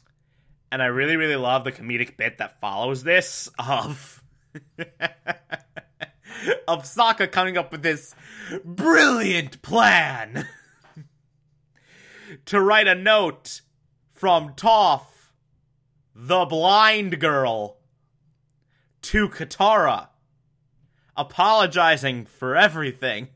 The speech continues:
<laughs> and sending it via the messenger hawk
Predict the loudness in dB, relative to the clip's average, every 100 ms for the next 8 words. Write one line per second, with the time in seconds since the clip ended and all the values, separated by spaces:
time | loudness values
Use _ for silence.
0 | _ _ -18 -14 -12 -12 -8 -4 -4 -2
1 | -2 -2 -2 2 2 2 0 -4 0 -2
2 | -2 -8 -6 -4 -2 -2 -4 _